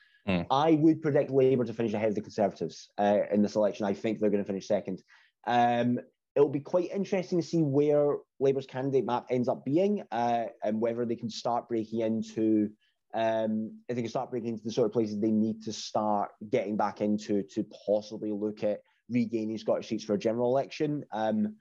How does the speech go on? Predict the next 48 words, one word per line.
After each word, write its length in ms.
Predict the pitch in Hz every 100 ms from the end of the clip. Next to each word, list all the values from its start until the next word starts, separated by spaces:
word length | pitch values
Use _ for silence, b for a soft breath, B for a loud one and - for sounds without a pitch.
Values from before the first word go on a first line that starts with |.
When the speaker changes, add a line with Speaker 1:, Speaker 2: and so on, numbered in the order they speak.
| b b -
Speaker 2:
because 640 | 107 113 107 107 107 104
as 100 | 110
much 220 | 117 - 120
as 120 | 107
Labour 200 | 110 104
might 180 | 104 -
not 120 | 95
like 180 | 104 -
to 80 |
admit 320 | 80 110 107 104
it, 160 | 90 - 73 - 101
a-, 180 | 107 110
any 200 | 113 107
path 260 | 113 101
to 60 | 107
Labour 180 | 104 104
majority 280 | 107 104 101
government 380 | 104 101 95
does 240 | 113 101 98
run 180 | 104 101
through 140 | 101
Scotland 400 | - 101 - 95
in 60 | 98
Speaker 1:
Mm. 120 | 107
Speaker 2:
some 120 | 90
way, 100 | 98
shape 220 | 95 101 92
or 60 |
form. 260 | - 131 101
Speaker 1:
Of 120 | 95
course. 340 | 87 80 - -
Speaker 2:
Uh, 280 | 113 123 123
the 80 | 135
Conservatives, 840 | 135 127 165 170 190 165 143 - - 131
uh, 320 | 135 131 131
will 340 | - 131 147 127
probably 340 | - 185 190
not 180 | 185 143
do 80 | 160
as 80 |
bad 180 | 143 139
as 100 | 135
some 140 | 143 139
people 220 | 151 151
are 20 |
thinking, 520 | - 170 180 214 214 -
uh, 260 | 127 131 127 -
but 220 | 123